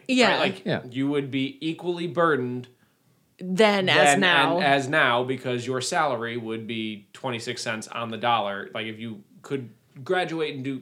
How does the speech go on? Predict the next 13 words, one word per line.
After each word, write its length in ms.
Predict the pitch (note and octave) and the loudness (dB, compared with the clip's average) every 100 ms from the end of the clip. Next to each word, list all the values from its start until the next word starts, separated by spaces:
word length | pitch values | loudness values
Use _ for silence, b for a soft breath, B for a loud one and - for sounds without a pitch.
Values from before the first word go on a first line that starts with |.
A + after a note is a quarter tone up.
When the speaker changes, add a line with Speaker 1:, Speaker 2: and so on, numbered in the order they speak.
| - | -8
Speaker 2:
and 160 | C3 D3 | -10 -8
earn 160 | C3+ | -6
a 140 | B2+ B2+ _ | -6 -8 _
thirty 220 | D3 C#3 | -2 0
thousand 320 | C3 A#2 A2+ | 0 0 0
dollars 380 | A#2 A2+ G#2+ G#2 - _ C3 | -2 -2 -2 -8 -14 _ -4
now, 440 | B2+ F2+ F#2 A2+ b b b - | -2 0 -4 -8 b b b -12
you'd 140 | A#2+ | -8
be 100 | A#2 | -6
earning 400 | A#2 A2+ A2 G#2 _ _ _ _ | -4 -4 -6 -10 _ _ _ _
whatever 480 | G#2+ A2+ A2+ G#2+ G#2+ | -6 -2 -2 -4 -4
that 220 | G#2 G2+ | -4 -4
is 520 | F#2 F#2 G2+ - - | -6 -8 -10 -14 -18